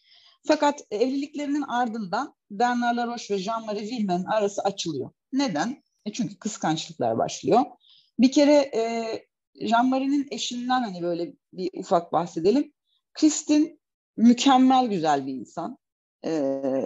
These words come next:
çok, e, karakterli ve, e, ya ha-, ya bence yani bütün hikayenin en harika karakteri kim derseniz bence Christine Villemin, e, bu hikayenin en, en, en muhteşem insanı ve tekrar tekrar söylüyorum çok güzel, çok böyle saf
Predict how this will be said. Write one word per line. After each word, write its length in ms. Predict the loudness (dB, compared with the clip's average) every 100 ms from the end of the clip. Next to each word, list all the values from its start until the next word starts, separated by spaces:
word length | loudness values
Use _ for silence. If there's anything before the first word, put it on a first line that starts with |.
| -6 _ _
çok, 360 | 6 6 6 -2 _ -6
e, 280 | 0 0 0
karakterli 920 | 2 2 0 0 0 -2 -6 -8 _ _ _ _ _ _ _ _ 0
ve, 280 | 4 4 2
e, 80 | 2
ya 520 | 2 2 0 0 0
ha-, 180 | 0 0
ya 180 | -2 -2
bence 380 | -2 -4 -6 -4
yani 300 | -4 -8 -14
bütün 380 | -18 -20 -2 -2
hikayenin 480 | 0 0 0 0 -2
en 180 | 0 0
harika 480 | 0 -2 -4 -6
karakteri 540 | -4 -4 -4 -6 -8 -6
kim 300 | -6 -6 -10 _ _ _
derseniz 520 | 2 2 2 -4 -6
bence 300 | -2 -2 -4
Christine 460 | -12 -18 -10 -4 -2
Villemin, 500 | 2 4 4 2 -6 _ -4
e, 520 | 0 2 4 2 0 -2
bu 120 | 0
hikayenin 400 | 0 2 2 2
en, 160 | 0 -2 -6 _
en, 220 | 0 2 2
en 160 | 2
muhteşem 540 | 2 -2 -6 -6 -6 -6
insanı 500 | -6 -6 -6 -8 -14 _ _ _ -2
ve 80 | 2
tekrar 380 | 2 4 2 2
tekrar 300 | -2 -2 0
söylüyorum 280 | -2 -4
çok 320 | -4 -4 -4 -6
güzel, 420 | 0 4 2 0
çok 280 | -8 -10 -6
böyle 240 | -4 -4
saf 280 | -2 -2 -2